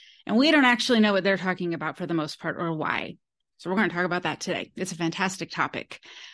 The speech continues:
Um, our purpose here, as always, is not to fuel debate or help you argue with your <laughs> evangelical friends or relatives or strangers on the internet. The point here is to help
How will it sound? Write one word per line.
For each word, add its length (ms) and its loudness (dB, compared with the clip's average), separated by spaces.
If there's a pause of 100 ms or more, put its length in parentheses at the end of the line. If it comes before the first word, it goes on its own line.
(160)
Um, 480 4 (180)
our 320 4
purpose 340 -2
here, 240 6
as 300 4
always, 320 2
is 100 -2
not 420 -2
to 120 -4
fuel 400 -2
debate 640 0
or 140 -4
help 320 -4
you 480 2
argue 440 0
with 200 0
your 100 2
<laughs> 20 0
evangelical 760 2
friends 320 -2
or 80 -4
relatives 480 -2
or 100 -8
strangers 680 0
on 120 0
the 120 2
internet. 480 0 (680)
The 80 -2
point 240 6
here 240 4
is 200 -2
to 60 -4
help 400 -2